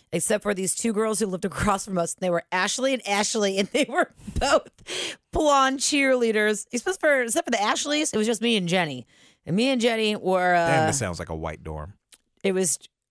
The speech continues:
Speaker 1: me, Natalie, Jennifer, Ashley and Ashley, and then everyone else was black.
Speaker 2: Okay.
Speaker 1: And so,
Speaker 2: Yeah,
Speaker 1: but
Speaker 2: Jack Click. Y'all four?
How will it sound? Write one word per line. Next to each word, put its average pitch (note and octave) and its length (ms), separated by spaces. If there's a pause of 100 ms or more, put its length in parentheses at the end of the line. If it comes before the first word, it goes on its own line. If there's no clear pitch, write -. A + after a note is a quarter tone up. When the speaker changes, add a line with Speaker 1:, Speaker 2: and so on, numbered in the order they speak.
(180)
Speaker 1:
me, A3+ 400
Natalie, B3 460
Jennifer, A#3+ 600
Ashley A3+ 340
and A3+ 100
Ashley, G3+ 440
and F3 180
then E3 240
everyone F#3 220
else F#3+ 160
was E3 80
black. - 400 (120)
Speaker 2:
Okay. F#2 440
Speaker 1:
And F#3+ 160
so, F3 480 (220)
Speaker 2:
Yeah, - 120
Speaker 1:
but G3 120
Speaker 2:
Jack - 160
Click. G2 260 (560)
Y'all F2+ 180
four? F#2 340